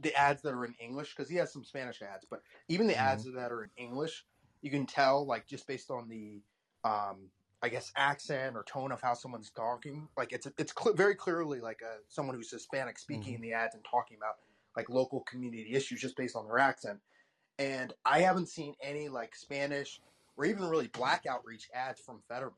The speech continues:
Speaker 1: Like, I, I, I've seen just mostly, like,
Speaker 2: Mm-hmm.
Speaker 1: trolling about Doctor Oz. And I think that, I wonder if the initial shock of the, the trolling has worn off, because Shapiro's, Shapiro's favorables are, like,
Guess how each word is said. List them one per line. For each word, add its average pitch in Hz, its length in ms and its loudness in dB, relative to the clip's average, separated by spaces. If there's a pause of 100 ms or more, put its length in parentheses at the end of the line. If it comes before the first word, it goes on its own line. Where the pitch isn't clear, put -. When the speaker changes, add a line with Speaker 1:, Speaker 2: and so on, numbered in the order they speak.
(120)
Speaker 1:
Like, 107 140 -10
I, 127 240 -2
I, 127 320 -2
I've 127 100 -4
seen 160 240 -4
just 143 240 -4
mostly, 139 460 -2
like, 120 180 -2
Speaker 2:
Mm-hmm. 131 240 2
Speaker 1:
trolling 135 380 0
about 110 240 -2
Doctor 113 340 -4
Oz. 113 380 -2
And 117 100 -6
I 123 80 0
think 135 280 -6
that, 131 240 2 (340)
I 123 80 8
wonder 165 280 4
if 156 120 -4
the 143 100 -6
initial 135 560 -8
shock 131 380 -2
of 117 180 -4
the, 113 160 -6 (400)
the 120 60 -2
trolling 135 420 0
has 110 180 -2
worn 110 240 -4
off, 110 360 -2
because 120 200 -6
Shapiro's, 135 540 0 (100)
Shapiro's 185 540 4
favorables 135 580 4
are, 107 140 -8
like, 104 220 -8